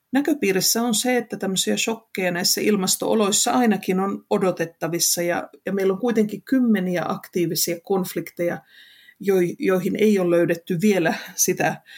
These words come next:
ikään kuin rauhaa tuovaa ja vakautta tuovaa ratkaisua. Elikkä tietyllä tavalla siis mä ajattelen, että se kriisikestävyyden parantaminen ihan siis yksilön tasolla – yhteisön tasolla,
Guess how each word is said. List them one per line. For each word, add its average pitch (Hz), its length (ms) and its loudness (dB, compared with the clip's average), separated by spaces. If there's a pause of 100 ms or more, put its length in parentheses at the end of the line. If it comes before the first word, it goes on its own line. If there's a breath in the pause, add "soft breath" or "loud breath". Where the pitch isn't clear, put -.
(160 loud breath)
ikään 165 300 -2
kuin 160 220 -4 (240 soft breath)
rauhaa 180 440 2
tuovaa 170 400 2
ja 170 120 0
vakautta 180 440 0
tuovaa 175 420 -2
ratkaisua. - 540 0
Elikkä 214 240 -4
tietyllä 302 300 -2
tavalla 220 260 2
siis 214 320 -2 (300 soft breath)
mä 233 60 -2
ajattelen, 220 240 -2
että - 320 -6
se - 160 -2
kriisikestävyyden 214 1040 0
parantaminen 214 600 0
ihan 208 300 2
siis - 400 -4
yksilön 254 560 -2
tasolla – 240 600 -4 (400)
yhteisön 196 640 0
tasolla, 175 640 2